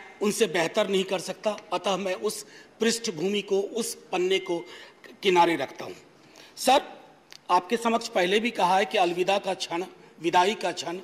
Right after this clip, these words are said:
फेयरवेल का क्षण बहुत आसान नहीं होता है किसी के लिए। कल को कोई और वहां बैठेंगे, आई eyeballs को भी adjust होने में वक्त लगता है, व्यक्ति को सामंजस्य बिठाने में वक्त लगता है, तो वो दिक्कत, परेशानियां होंगी,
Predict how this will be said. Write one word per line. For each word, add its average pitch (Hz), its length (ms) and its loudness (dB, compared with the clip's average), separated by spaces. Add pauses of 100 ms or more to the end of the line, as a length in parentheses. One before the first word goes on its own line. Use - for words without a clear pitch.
(320)
फेयरवेल 202 360 2
का 208 160 -2
क्षण 202 220 -8
बहुत 190 260 0
आसान 180 300 -2
नहीं 160 200 -2
होता 135 220 -8
है 120 100 -8
किसी - 320 -16
के 202 80 -12
लिए। 180 220 -20 (520)
कल 214 160 4
को 226 120 -2
कोई 220 260 4
और 226 200 6
वहां 214 280 6
बैठेंगे, 185 540 -2 (300)
आई 196 200 8
eyeballs 208 360 2
को 226 140 4
भी 202 140 0
adjust 190 420 -2
होने 180 180 -2
में 180 100 -2
वक्त 165 300 -4
लगता 127 280 -12
है, 110 140 -14 (420)
व्यक्ति 202 340 2
को 254 140 4
सामंजस्य 208 600 2
बिठाने 185 400 0
में 143 220 -6 (340)
वक्त 202 300 0
लगता 139 280 -6
है, 110 160 -12 (240)
तो 220 60 2
वो 285 100 4
दिक्कत, 277 380 0
परेशानियां 220 680 2
होंगी, 226 380 0